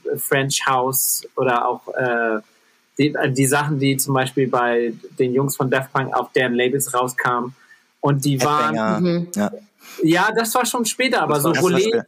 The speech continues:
Speaker 1: zum Beispiel oder
Speaker 2: Ach so.
Speaker 1: Kreidermode,
Speaker 2: Mhm.
Speaker 1: ähm, das waren also, äh, teilweise Platten, ähm, also zum Beispiel das Label von, äh, äh, Thomas, ähm, Roulé, da
Speaker 2: Mhm.
Speaker 1: kam dann auch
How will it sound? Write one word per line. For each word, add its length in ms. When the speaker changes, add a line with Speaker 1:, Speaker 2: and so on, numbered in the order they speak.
Speaker 1:
zum 120
Beispiel 300
oder 280
Speaker 2:
Ach 80
so. 80
Speaker 1:
Kreidermode, 520
Speaker 2:
Mhm. 140
Speaker 1:
ähm, 320
das 220
waren 460
also, 300
äh, 340
teilweise 560
Platten, 680
ähm, 420
also 300
zum 180
Beispiel 220
das 80
Label 260
von, 480
äh, 60
äh, 140
Thomas, 800
ähm, 540
Roulé, 540
da 100
Speaker 2:
Mhm. 40
Speaker 1:
kam 200
dann 140
auch 120